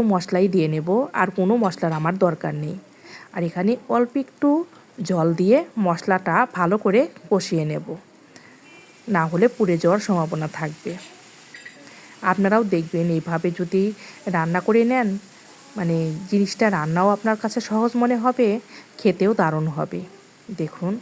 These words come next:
আমার পেঁয়াজ ভুনাটা একদম ঘন হয়ে গেছে। এবার আমি পরিমাণ মতো একটু ঝোল অ্যাড করলাম, একটু মাখা মাখা গ্রেভি হবে তো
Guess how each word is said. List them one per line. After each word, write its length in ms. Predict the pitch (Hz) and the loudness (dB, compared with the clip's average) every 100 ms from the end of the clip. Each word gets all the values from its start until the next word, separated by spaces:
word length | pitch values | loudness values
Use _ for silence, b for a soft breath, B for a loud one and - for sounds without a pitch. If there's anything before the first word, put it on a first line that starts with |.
| - - B B B B - | -12 -20 B B B B -6
আমার 240 | 165 160 165 - | -2 -2 -2 -2
পেঁয়াজ 300 | 202 180 170 - - | 2 2 2 -6 -4
ভুনাটা 420 | 170 180 175 196 233 - B B B 180 | 0 0 0 0 -2 -6 B B B -4
একদম 340 | 170 165 190 202 190 165 | -4 -2 0 2 0 0
ঘন 200 | 170 180 226 302 - - - - - - | 0 2 0 -4 -14 -18 -12 -12 -10 -4
হয়ে 180 | 180 165 165 | 0 0 0
গেছে। 300 | 156 - 202 285 - - - - - - - - - - - - - - - - - - - - - - - - - 185 | -4 -2 -2 -2 -4 -4 -4 -4 -4 -4 -4 -4 -4 -4 -2 -2 -2 -2 -2 -2 -4 -4 -4 -4 -4 -4 -4 -8 -4 -2
এবার 260 | 175 170 226 262 - - - - - - - - - - - - | 0 0 -2 -6 -16 -16 -16 -16 -16 -12 -10 -8 -8 -8 -6 -2
আমি 120 | 190 208 220 | 0 2 4
পরিমাণ 320 | 196 170 165 160 | 4 2 0 0
মতো 200 | 160 214 277 - | 0 2 2 -2
একটু 260 | 190 - 196 165 254 - - - - 202 | -4 0 2 2 0 -2 -4 -2 -2 -2
ঝোল 220 | - 175 165 | 2 4 4
অ্যাড 140 | 151 - | 2 -2
করলাম, 300 | 160 151 156 170 - - - - - - - - 240 | -2 -2 -4 -6 -8 -10 -10 -10 -10 -8 -10 -6 -2
একটু 140 | 269 214 | 2 2
মাখা 240 | 165 - 202 | 2 0 0
মাখা 200 | 220 233 240 | 2 0 2
গ্রেভি 280 | 190 180 214 208 | 2 2 2 0
হবে 160 | 247 285 | 0 2
তো 80 | 302 | 2